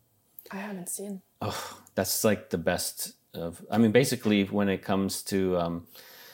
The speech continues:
Speaker 2: uh, to, um, oh my God, how can I be blanking out on his name?
Speaker 1: This
Speaker 2: David Lynch, for
Speaker 1: Ah, David
Speaker 2: fuck's
Speaker 1: Lynch,
Speaker 2: sake.
Speaker 1: yeah.
Speaker 2: Fuck.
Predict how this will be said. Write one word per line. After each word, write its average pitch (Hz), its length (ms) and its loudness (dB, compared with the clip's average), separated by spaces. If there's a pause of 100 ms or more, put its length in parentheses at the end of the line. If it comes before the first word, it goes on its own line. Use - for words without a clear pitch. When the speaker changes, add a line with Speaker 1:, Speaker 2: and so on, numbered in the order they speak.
(280)
Speaker 2:
uh, 82 220 -4 (420)
to, 90 420 0
um, 82 360 -4 (220)
oh 151 140 0
my 85 140 -4
God, 82 80 -10
how 131 140 0
can 117 140 0
I 98 60 -2
be 90 100 -2
blanking 95 400 -4
out 110 140 -4
on 87 120 -6
his 90 180 -8
name? 110 360 -4
Speaker 1:
This 196 220 -10 (200)
Speaker 2:
David 147 360 8
Lynch, 131 420 8
for - 120 2
Speaker 1:
Ah, - 20 -
David 202 100 6
Speaker 2:
fuck's 190 300 6
Speaker 1:
Lynch, 139 240 4
Speaker 2:
sake. - 40 -10
Speaker 1:
yeah. 175 180 -8
Speaker 2:
Fuck. 117 320 -8